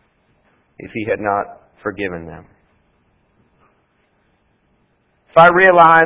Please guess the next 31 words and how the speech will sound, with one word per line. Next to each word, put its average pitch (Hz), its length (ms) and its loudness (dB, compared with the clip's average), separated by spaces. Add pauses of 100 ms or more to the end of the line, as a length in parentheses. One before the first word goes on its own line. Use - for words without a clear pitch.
that 123 160 -10
forgiveness 151 480 -2
is 143 160 -6
a 127 80 -8
gift 160 260 -4
of 123 140 -12
God, 165 420 2
that - 140 -10 (480)
forgiveness 165 560 -4
is 147 200 -8
this 135 160 -8 (100)
powerful 175 500 0
witness 160 380 -4
I 143 180 0
have 160 460 0
to 143 100 -14
the 123 80 -10 (120)
power 160 360 2
of 131 180 -8
God 160 220 4 (300)
in 135 200 -8
me 180 440 -2 (720)
and 131 120 -8
what 147 160 0
God 165 320 0
has 143 120 -10
done 135 260 0
for 139 100 -6
me, 170 400 -8 (2250)
and 151 220 -6
that 151 200 2